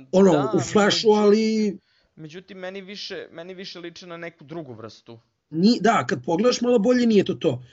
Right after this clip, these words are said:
Speaker 2: Da,
Speaker 1: Ali je
Speaker 2: ali,
Speaker 1: ličilo na
Speaker 2: ali
Speaker 1: momenat.
Speaker 2: slično je, humanoidni su, to je definitivno. A, i, ovaj, imaju svog vođu i oni su, u principu, oni klasični, da kažem, skoro pa kao pirati, ali u s-, em,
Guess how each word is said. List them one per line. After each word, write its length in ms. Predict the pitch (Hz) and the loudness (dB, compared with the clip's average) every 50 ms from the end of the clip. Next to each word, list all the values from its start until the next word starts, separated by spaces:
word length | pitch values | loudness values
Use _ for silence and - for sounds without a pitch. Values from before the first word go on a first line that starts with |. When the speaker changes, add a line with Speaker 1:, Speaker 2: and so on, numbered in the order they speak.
| _ _ | _ _
Speaker 2:
Da, 300 | - - - 135 127 120 - | -18 -14 -10 -10 -6 -4 0
Speaker 1:
Ali 160 | - 180 196 | 2 4 6
je 80 | 196 | 6
Speaker 2:
ali, 80 | 196 190 | 6 6
Speaker 1:
ličilo 420 | 196 208 196 - - 262 254 254 | 6 4 4 2 0 0 2 2
na 80 | 233 226 | 2 4
Speaker 2:
ali 60 | 214 | 4
Speaker 1:
momenat. 300 | 202 196 190 185 170 160 | 4 4 4 2 0 -2
Speaker 2:
slično 320 | 143 - 131 - 135 131 123 | -4 -6 -8 -12 -12 -12 -12
je, 60 | 117 | -12
humanoidni 600 | - - 220 202 180 156 131 131 127 120 127 127 | -10 -10 -10 -6 -6 -6 -6 -8 -12 -14 -16 -20
su, 140 | - - 123 | -20 -20 -16
to 120 | - 151 | -12 -10
je 60 | 131 | -8
definitivno. 720 | 120 113 107 - - 131 127 131 127 151 151 160 185 240 262 _ _ _ _ _ _ _ _ _ _ _ _ _ - | -8 -8 -10 -10 -12 -18 -18 -16 -14 -12 -12 -12 -14 -18 -20 _ _ _ _ _ _ _ _ _ _ _ _ _ -14
A, 680 | 147 151 151 151 151 147 147 151 147 147 147 147 123 - _ _ _ | -10 -8 -6 -4 -4 -4 -2 -2 -4 -4 -4 -6 -10 -12 _ _ _
i, 480 | - 180 190 202 208 208 208 202 190 - | -16 -14 -12 -12 -12 -12 -12 -14 -12 -10
ovaj, 320 | 180 185 180 180 180 180 180 | -8 -8 -6 -6 -6 -8 -10
imaju 480 | 170 170 180 180 170 143 127 113 110 - _ | -10 -8 -8 -10 -10 -10 -14 -16 -18 -20 _
svog 260 | _ - 151 139 127 | _ -16 -16 -16 -14
vođu 720 | 127 123 135 156 180 190 170 170 175 196 202 190 185 175 - | -12 -10 -8 -8 -8 -8 -12 -16 -18 -18 -16 -16 -16 -16 -16
i 180 | - 175 180 | -16 -14 -12
oni 220 | 185 175 175 180 185 | -12 -12 -12 -14 -16
su, 140 | - - 160 | -18 -20 -20
u 40 | |
principu, 480 | - 170 170 - - 165 - _ - 147 | -18 -18 -18 -16 -18 -20 -20 _ -14 -10
oni 220 | 147 147 147 151 | -10 -10 -10 -12
klasični, 800 | 147 - 156 143 - - - - - - 143 135 135 135 123 117 _ _ _ _ _ _ _ | -14 -10 -8 -8 -8 -8 -10 -18 -20 -20 -18 -16 -16 -16 -16 -18 _ _ _ _ _ _ _
da 60 | _ | _
kažem, 260 | 120 - 143 120 139 127 | _ -18 -16 -16 -16 -20
skoro 280 | - _ - 143 143 | -18 _ -14 -14 -12
pa 180 | - 147 127 _ | -14 -16 -18 _
kao 260 | - 147 131 120 _ | -12 -10 -10 -10 _
pirati, 500 | - 135 123 113 101 101 _ - 110 104 _ _ _ _ _ _ _ _ _ | -14 -14 -12 -12 -14 -16 _ -20 -20 -20 _ _ _ _ _ _ _ _ _
ali 400 | - 123 123 123 120 120 123 120 | -14 -12 -12 -10 -10 -12 -14 -16
u 60 | 117 | -16
s-, 160 | 117 - _ _ _ _ | -20 -20 _ _ _ _
em, 760 | - 127 123 120 117 117 117 117 113 113 113 113 113 110 - | -16 -14 -12 -10 -8 -8 -8 -8 -8 -10 -10 -12 -16 -20 -20